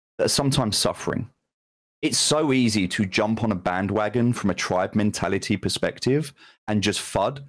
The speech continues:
because it's the thing to do. But the reason that I am now where I am within Sunflower Land is because I saw it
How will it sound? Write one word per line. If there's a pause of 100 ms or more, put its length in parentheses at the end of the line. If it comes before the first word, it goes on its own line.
(120)
because
it's
the
thing
to
do. (840)
But
the
reason
that (100)
I
am
now
where
I
am
within
Sunflower
Land
is
because
I
saw
it